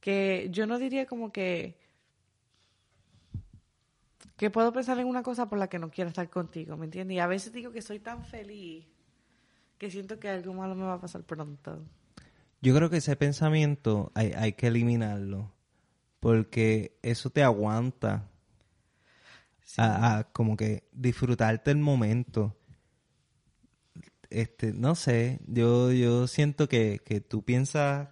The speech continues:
Speaker 2: que estás feliz y te va a pasar algo y automáticamente cambia tu actitud.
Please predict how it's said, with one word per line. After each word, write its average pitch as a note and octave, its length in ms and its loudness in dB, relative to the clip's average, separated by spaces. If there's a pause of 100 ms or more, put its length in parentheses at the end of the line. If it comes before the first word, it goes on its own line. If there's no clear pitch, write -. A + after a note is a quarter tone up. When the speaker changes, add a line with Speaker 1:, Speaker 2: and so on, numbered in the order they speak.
Speaker 2:
que A2 460 0
estás A2+ 400 0
feliz D3 440 4
y A#2+ 60 0
te A#2+ 80 4
va A#2 80 8
a A2+ 40 6
pasar C#3 300 2
algo A#2 460 4 (360)
y A#2+ 200 4
automáticamente C3+ 1000 4
cambia A#2 360 4
tu B2+ 100 4
actitud. A2+ 460 2